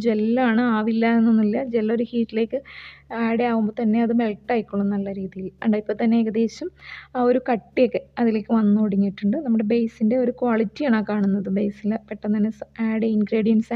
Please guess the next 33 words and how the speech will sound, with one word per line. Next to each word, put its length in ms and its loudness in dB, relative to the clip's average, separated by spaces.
ആഡ് 160 -2
ചെയ്യുമ്പോൾ 300 2
തന്നെ 180 2
ഒരു 80 -4
കട്ടിപ്പുര. 380 -4
അതിനുശേഷം 480 -2
നമ്മൾ 160 4
ഫ്രാഗ്രൻസ് 540 0
ഓയിലാണ് 400 2
ആഡ് 140 -2
ചെയ്യുന്നത്. 280 0
ഞാൻ 220 0
ഫ്രാഗ്രൻസ് 500 0
ഇപ്പോൾ 240 -2
ആഡ് 160 0
ചെയ്യുന്നതെന്ന് 400 2
പറഞ്ഞാൽ 320 0
ഒരു, 100 0
ഓ, 20 4
വൺ 100 2
പോയിന്റ് 260 4
ഫൈവ് 380 2
എം 80 6
എൽ 80 -4
ഞാനൊരു 280 -2
ചെറിയ 200 0
സിറിഞ്ചിൽ 380 0
എടുത്തിട്ടാണ് 480 -6
ഞാൻ 100 -2
ആഡ് 140 0
ചെയ്യുന്നത്. 280 -2
എനിക്ക് 240 2
ഈ 80 2